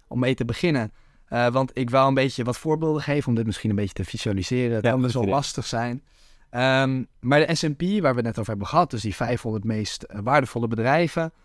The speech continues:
Speaker 1: Over de laatste dertig jaar per jaar is dat gemiddeld ongeveer tien komma zeven procent rendement.
Speaker 2: Ja.
Speaker 1: Dat is best wel veel. Als je
Speaker 2: Dat is
Speaker 1: dat
Speaker 2: heel
Speaker 1: gaat
Speaker 2: veel, ja.
Speaker 1: Ehm, en dat gaat natuurlijk met pieken en dalen. Maar ja, eh, dus als voorbeeld, jij legt bijvoorbeeld vandaag duizend euro neer in jouw, eh,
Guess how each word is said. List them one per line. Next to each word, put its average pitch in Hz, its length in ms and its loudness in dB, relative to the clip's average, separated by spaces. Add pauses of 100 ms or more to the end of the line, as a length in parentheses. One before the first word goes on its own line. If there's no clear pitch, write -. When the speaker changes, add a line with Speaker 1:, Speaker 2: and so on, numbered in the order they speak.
(320)
Speaker 1:
Over 127 260 -4
de 127 60 0
laatste 151 340 2
dertig 123 240 0
jaar 135 280 2
per 123 120 -2
jaar 139 420 4
is - 120 -6
dat 123 160 -4
gemiddeld 120 380 2
ongeveer 104 460 -4
tien 123 160 -2
komma 110 220 -2
zeven 101 260 -2
procent 110 500 -6
rendement. 107 600 -2
Speaker 2:
Ja. - 0 - (100)
Speaker 1:
Dat - 120 -2
is 156 60 2
best 190 140 6
wel 127 100 0
veel. 160 340 2
Als 98 100 -10
je 120 60 2
Speaker 2:
Dat - 20 2
is 107 60 0
Speaker 1:
dat 120 100 4
Speaker 2:
heel 123 100 6
Speaker 1:
gaat 117 100 -2
Speaker 2:
veel, 98 200 4
ja. 101 160 2 (340)
Speaker 1:
Ehm, 147 600 2 (180)
en 135 240 0
dat 143 160 2
gaat 160 140 2
natuurlijk 156 260 -2
met 135 160 -4
pieken 220 260 0
en 123 100 0
dalen. 208 480 2 (460)
Maar 156 140 4
ja, 120 260 2
eh, 127 340 0
dus 147 180 -2
als 143 140 -4
voorbeeld, 208 560 2
jij 139 160 4
legt 135 160 0
bijvoorbeeld 107 400 -4
vandaag 101 380 -4
duizend 143 400 2
euro 107 260 -2
neer 165 400 0 (360)
in 110 320 0
jouw, 90 260 -2
eh, - 120 -14